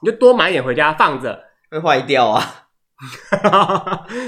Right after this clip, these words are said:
Speaker 1: 没有，你就放在冷冻库就不会坏了。
Speaker 2: 冷冻库就不好吃啦。
Speaker 1: 不会好吃。
Speaker 2: 我要吃新鲜的呀，fresh。
Speaker 1: 好吃的东西永远都好吃，放在冷冻库它还是好吃。
Speaker 2: 嗯，冷冻库还是坏掉。
Speaker 1: 任何，任何东西放在冷冻库都不会坏。
Speaker 2: 大家是不是觉得冷冻库放进去都不会坏？
Speaker 1: 阿嬷都这样教啊。
Speaker 2: 但它还是会坏啊。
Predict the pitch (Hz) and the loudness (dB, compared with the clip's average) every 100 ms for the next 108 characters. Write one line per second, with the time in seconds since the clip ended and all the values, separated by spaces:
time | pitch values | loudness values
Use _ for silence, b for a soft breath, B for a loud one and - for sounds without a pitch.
0 | 220 262 277 285 277 269 185 165 226 233 | -2 2 2 4 2 4 2 2 2 2
1 | 226 214 147 151 175 139 110 - - 165 | 2 2 4 4 4 2 -2 -8 -10 -6
2 | 233 269 214 233 226 151 120 - 165 190 | -6 -6 -8 -8 -2 -2 -2 -4 -4 0
3 | 190 196 220 - _ _ _ _ _ _ | 0 0 -6 -14 _ _ _ _ _ _
4 | _ _ 147 185 254 190 143 240 247 - | _ _ -6 -2 0 2 2 0 -4 -2
5 | 170 180 180 196 185 196 190 175 170 208 | -4 -4 0 0 2 0 0 -2 -2 0
6 | 190 135 - - 107 - 180 175 254 233 | 2 2 -4 -12 -14 0 0 2 2 2
7 | 220 196 202 190 120 120 156 160 202 147 | 4 4 2 2 2 0 -4 0 0 2
8 | 156 160 180 151 156 139 101 98 - 110 | -2 -2 -2 -2 -2 -4 -6 -8 -12 -12
9 | 107 143 131 127 123 156 180 - 139 139 | -10 -12 -10 -6 -4 0 0 0 -4 -4
10 | 143 127 - - 123 - - 269 254 202 | -2 -4 -4 -8 -8 -10 -8 0 2 2
11 | - - 233 208 185 190 196 143 151 156 | -2 -2 2 2 2 2 2 2 0 0
12 | - 269 262 - 214 190 143 170 185 196 | 0 0 0 0 2 2 2 0 0 -2
13 | 170 170 170 160 156 110 107 120 110 - | -2 -2 -2 -2 -4 -2 -6 -2 -4 -4
14 | - 165 226 214 208 160 151 139 127 123 | -2 0 2 2 0 0 0 0 2 2
15 | 120 127 160 151 170 175 175 143 139 | 0 -2 -2 0 2 4 4 4 2